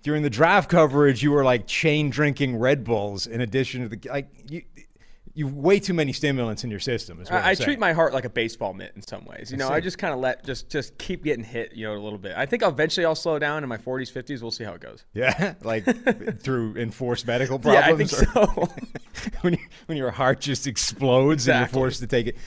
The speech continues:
Speaker 1: You know, and the, when they, the doctors, you know, after, like, a mild heart attack, they go, "This was nature's warning." Right?
Speaker 2: <laughs>
Speaker 1: This was nature's way of telling you that your lifestyle is too fast and too, you need to cut down on the cigarettes and the drinking and the Red Bulls and the,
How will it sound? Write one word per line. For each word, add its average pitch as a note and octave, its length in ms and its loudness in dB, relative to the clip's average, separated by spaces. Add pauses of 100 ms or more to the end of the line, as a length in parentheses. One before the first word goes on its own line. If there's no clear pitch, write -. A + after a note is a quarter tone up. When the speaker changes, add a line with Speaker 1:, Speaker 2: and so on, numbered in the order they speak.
(140)
Speaker 1:
You F3+ 60 -2
know, E3 140 4
and D3 100 0
the, A#2+ 420 0
when C3+ 180 -8
they, B2+ 180 -4
the A#2 100 -8
doctors, B2+ 600 0
you - 120 -12
know, A2+ 80 -4
after, A2+ 240 -4
like, G#2 140 -6
a G#2+ 60 -6
mild A2 340 0
heart A2 220 0
attack, B2 320 -6
they B2+ 80 -8
go, A2+ 180 0 (280)
"This F3 200 -8
was F#3+ 140 -8
nature's A2+ 460 -6
warning." E2+ 480 -14 (440)
Right? B2 220 -2 (120)
Speaker 2:
<laughs> - 140 -16
Speaker 1:
This E3 180 -6
was G3+ 200 -4
nature's D3+ 420 -2
way B2+ 220 0
of A#2+ 80 -6
telling G#2 400 -6
you F2+ 140 -8
that F2+ 80 -10
your F#2 140 -8
lifestyle B2 640 -2
is C#3+ 120 -4
too D3+ 180 -6
fast C#3 540 -2
and A2 100 -6
too, B2 80 -4
you A2+ 180 -4
need A2 140 -4
to F#2+ 60 -14
cut C#3 280 -4
down C#3+ 360 -2 (260)
on G2+ 100 -8
the G2 80 -6
cigarettes C3+ 720 0
and G#2+ 140 -6
the G2+ 80 -6
drinking B2 680 -4
and G#2+ 120 -6
the F#2 40 -8
Red G#2 380 -2
Bulls A#2 380 0
and G#2 120 -8
the, F2 100 -12